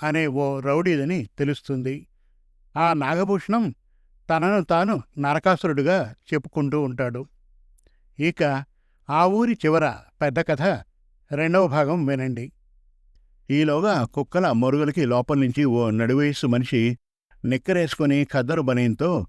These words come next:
లంక పొగాకు చుట్ట కాలుతా వచ్చాడు. అతన్ని చూడగానే కేశవ, "మీరియా, బాగున్నావా?"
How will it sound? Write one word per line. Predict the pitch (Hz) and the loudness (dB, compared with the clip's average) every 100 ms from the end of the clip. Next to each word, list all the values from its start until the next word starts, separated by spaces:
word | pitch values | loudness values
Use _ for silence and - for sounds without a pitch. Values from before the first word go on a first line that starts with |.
| - - - _ - | -12 -20 -20 _ -4
లంక | 131 156 208 | -2 -2 -2
పొగాకు | 185 143 147 156 139 | -2 0 0 0 -2
చుట్ట | 131 - | -2 0
కాలుతా | 113 - 127 127 127 143 | -2 0 -2 -2 -2 -2
వచ్చాడు. | 139 107 120 110 104 - _ _ _ _ - 127 | 0 0 0 0 -2 -4 _ _ _ _ -8 -6
అతన్ని | 139 147 131 | 0 0 0
చూడగానే | 131 139 170 185 190 110 | 0 0 0 0 0 -2
కేశవ, | - 127 135 139 120 123 - _ _ - | -2 -2 0 0 0 -2 -6 _ _ -6
"మీరియా, | 120 143 170 160 127 90 - | 0 0 2 0 0 -4 -6
బాగున్నావా?" | 107 127 139 151 135 123 127 | -2 0 2 0 0 0 0